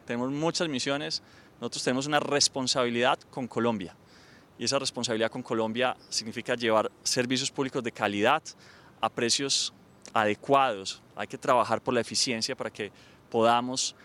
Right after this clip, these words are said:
congelar, bajar esas tarifas y hacerlas competitivas con respecto al mercado de América Latina.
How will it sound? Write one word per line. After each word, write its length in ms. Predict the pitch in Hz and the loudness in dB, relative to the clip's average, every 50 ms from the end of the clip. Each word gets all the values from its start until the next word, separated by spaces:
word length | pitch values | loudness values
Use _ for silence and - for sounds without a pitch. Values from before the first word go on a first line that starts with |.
| - - - | -20 -20 -14
congelar, 520 | - 113 107 101 104 104 113 120 131 135 | -10 -10 -8 -4 -2 2 4 4 4 2
bajar 380 | 117 110 104 101 117 123 127 127 | 2 -2 -2 2 2 2 2 2
esas 320 | 123 - 139 131 - - | -2 -4 -4 -4 -6 -4
tarifas 400 | - 113 107 104 107 127 120 - | -6 -4 -4 -4 -4 -4 -4 -2
y 40 | 117 | -2
hacerlas 260 | 104 113 101 113 - | -4 -4 -4 -4 -4
competitivas 680 | - 120 - 113 - - - - 110 110 113 113 - - - - - | -6 -4 -6 -6 -8 -8 -10 -6 -4 -2 -2 -2 -4 -6 -10 -20 -12
con 120 | - 123 107 | -8 -6 -2
respecto 360 | 107 101 - - 104 - - | -2 0 0 0 -4 -2 -2
al 60 | 113 | -4
mercado 240 | 113 107 - - 101 | -4 -4 -6 -2 0
de 40 | 101 | 0
América 260 | 107 107 98 - 110 | 0 -2 -6 -8 -8
Latina. 240 | 95 - - - - | -8 -8 -10 -16 -20